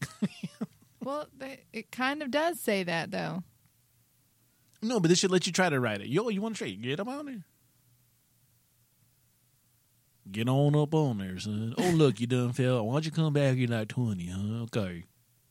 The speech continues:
Speaker 1: Go out there and kill some stuff first."
Speaker 2: Okay, you should put that in as a ticket.
Speaker 1: <laughs>
Speaker 2: Suggestions for the game.
Speaker 1: No, no. <laughs>
Speaker 2: Please give us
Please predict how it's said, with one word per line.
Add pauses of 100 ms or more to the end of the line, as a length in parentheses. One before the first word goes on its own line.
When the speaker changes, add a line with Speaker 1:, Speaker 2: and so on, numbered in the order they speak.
(1300)
Speaker 1:
Go
out
there
and
kill
some
stuff
first."
Speaker 2:
Okay,
you
should
put
that
in
as
a
ticket. (120)
Speaker 1:
<laughs>
Speaker 2:
Suggestions
for
the
game.
Speaker 1:
No, (320)
no. (280)
<laughs>
Speaker 2:
Please
give
us